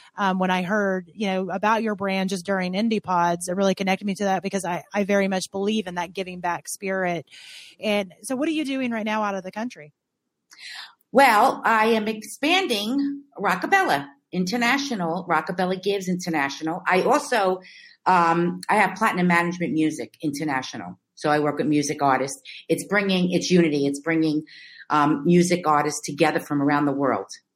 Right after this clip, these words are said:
Speaker 1: I love that.
Speaker 2: And Rockabella Gives is also about unity, and it's about building a better tomorrow.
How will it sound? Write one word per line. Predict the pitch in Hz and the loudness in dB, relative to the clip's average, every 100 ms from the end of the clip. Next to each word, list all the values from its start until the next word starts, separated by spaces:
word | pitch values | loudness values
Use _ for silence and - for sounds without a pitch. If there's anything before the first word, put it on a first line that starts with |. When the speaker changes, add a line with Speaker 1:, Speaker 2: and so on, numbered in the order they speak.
| _ _ _ _ _ - 190 | _ _ _ _ _ -20 -18
Speaker 1:
I | |
love | 190 170 | -18 0
that. | |
Speaker 2:
And | 170 160 160 160 156 - - | 4 6 6 4 0 -6 -4
Rockabella | 156 151 185 180 165 175 | 0 2 2 2 2 2
Gives | 175 160 160 202 - - _ _ - | 4 4 2 -2 -10 -20 _ _ 0
is | 165 - - | 2 2 2
also | 175 180 180 175 151 147 - | 2 2 2 0 0 -2 -2
about | 156 147 160 | 0 0 0
unity, | 165 156 131 107 95 _ _ - - - | 2 2 0 -6 -10 _ _ -20 -10 0
and | 160 | 2
it's | 156 151 | 2 2
about | 156 147 | 0 2
building | 175 170 170 165 | 4 4 4 0
a | |
better | 147 151 156 - - | 0 -2 -2 -8 -6
tomorrow. | 156 147 139 110 90 | 0 2 2 0 -4